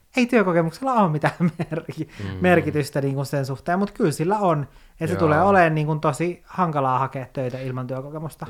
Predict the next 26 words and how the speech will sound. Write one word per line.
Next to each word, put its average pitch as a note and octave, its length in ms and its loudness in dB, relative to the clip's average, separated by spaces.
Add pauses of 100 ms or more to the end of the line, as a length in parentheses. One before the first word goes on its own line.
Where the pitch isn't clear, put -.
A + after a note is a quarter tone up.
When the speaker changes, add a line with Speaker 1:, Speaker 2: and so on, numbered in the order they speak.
(100)
Speaker 2:
No - 60 -16
toi A3 180 0
taitopohjainen C3+ 680 0
C F#2+ 80 -10 (220)
V G2 40 -6
oli F#2 160 -4
mun F#2 200 -8
mielestä F2+ 340 -6
hyvä G#2 200 0
nosto. C#3 420 -2 (440)
Ja G#2 260 0
ihan C3 220 -2
jos C#3 140 -6
sä A#2 100 -6
vaan G#2+ 180 -2
laitat G#2+ 300 -2
Google-hakuun G2 800 -6 (160)
taitopohjainen F2+ 680 -6
C F2+ 320 -6
V, F2+ 180 -6
niin F#2+ 100 -6
sieltä A#2 220 -6
tulee G2+ 220 -4
muun G2+ 200 -4
muassa G2 340 -6 (400)
Duunitorin F#2 760 -2